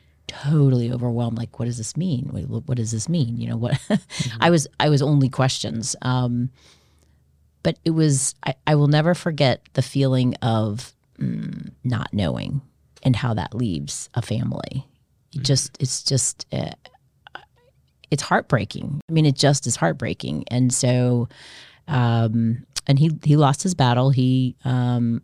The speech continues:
Speaker 1: he passed away literally three days before, um, Children's Bureau's biggest special event.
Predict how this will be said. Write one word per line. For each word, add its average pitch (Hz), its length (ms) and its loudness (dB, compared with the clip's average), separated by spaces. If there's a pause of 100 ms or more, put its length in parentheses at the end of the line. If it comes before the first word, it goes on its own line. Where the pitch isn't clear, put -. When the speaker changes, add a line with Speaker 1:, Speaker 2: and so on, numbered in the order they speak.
Speaker 1:
he 180 420 -2
passed 165 400 -2
away 127 600 2 (480)
literally 143 540 4
three - 680 2
days 123 500 4
before, 117 720 -2 (420)
um, 117 580 0 (500)
Children's 127 480 0
Bureau's 120 480 -2 (180)
biggest 120 320 -2
special - 400 -8
event. - 600 -10